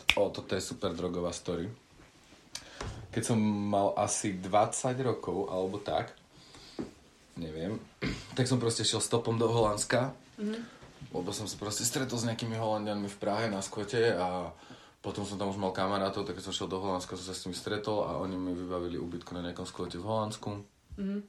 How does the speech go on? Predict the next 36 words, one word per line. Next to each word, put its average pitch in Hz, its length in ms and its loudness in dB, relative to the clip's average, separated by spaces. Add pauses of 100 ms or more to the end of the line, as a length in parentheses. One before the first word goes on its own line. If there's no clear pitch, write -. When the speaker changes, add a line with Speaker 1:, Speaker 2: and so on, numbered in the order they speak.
(580)
Speaker 1:
A 85 100 -6
mal 90 140 -2
som 90 160 -6
tam 90 80 -2
takého 87 260 -4
kamoša, 98 460 -4
ktorý 95 180 -4
býval 92 220 -2
na 90 80 -2
tom 85 140 -8
skvote, 92 360 -6
on 92 120 0
bol 87 180 -2
bubeník 95 480 0
v 92 140 -8
nejakej, 90 340 -2 (880)
v - 120 -18
nejakých 87 280 -6
štyroch 98 540 0
kapelách 95 880 0
a 90 160 -2
študoval 92 640 0
umelú 98 400 0
inteligenciu 92 800 0
a 87 80 -2
vyrábal 90 440 2
robotov 90 600 0
a - 140 -6
opravoval 87 400 0
počítače 90 560 -4
a - 120 0
býval 85 280 -2
na 85 120 -2
skvote 90 380 -6
proste, 76 380 -8
nie? 78 180 -4